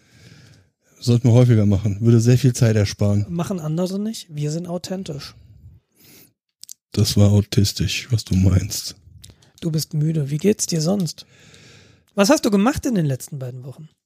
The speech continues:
Speaker 1: Was ich jetzt, äh, nicht viel gearbeitet, äh, Schlaflaboruntersuchungen über mich ergehen lassen. Das wird heute auch noch ein Thema werden, äh, wo ich ein bisschen darüber erzähle,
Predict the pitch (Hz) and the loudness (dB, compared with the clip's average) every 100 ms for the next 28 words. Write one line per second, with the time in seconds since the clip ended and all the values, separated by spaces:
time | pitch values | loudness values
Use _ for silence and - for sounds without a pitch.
0 | _ _ _ _ _ _ 175 175 160 147 | _ _ _ _ _ _ -2 2 2 2
1 | 143 156 147 135 143 147 - - 160 135 | -2 -8 -6 -2 2 2 2 0 2 4
2 | 120 127 156 160 160 160 165 156 - - | 2 2 4 4 4 4 2 2 -4 -12
3 | - - - - 139 127 127 123 123 123 | -14 -20 -20 -4 2 4 6 4 2 2
4 | 123 123 123 _ _ _ _ _ _ - | 0 -2 -6 _ _ _ _ _ _ -10
5 | - 127 143 156 - - 143 147 127 143 | 0 0 2 -2 -6 -2 2 2 2 2
6 | 156 156 143 147 139 135 151 151 147 143 | 4 2 0 2 2 2 0 2 2 2
7 | 143 143 143 143 139 147 151 147 143 151 | 2 2 2 2 2 2 4 2 0 0
8 | 151 - - _ - 120 123 120 123 120 | -2 -4 -18 _ -6 -2 0 2 2 2
9 | 120 120 110 - 120 135 135 135 135 139 | 0 -2 -2 0 0 2 2 2 2 -2
10 | - _ _ _ - - _ _ _ _ | -4 _ _ _ -20 -20 _ _ _ _
11 | _ - 123 120 120 117 120 120 117 110 | _ 0 4 4 4 2 2 2 2 4
12 | 117 117 107 - 117 147 156 151 | 4 4 2 2 4 6 4 4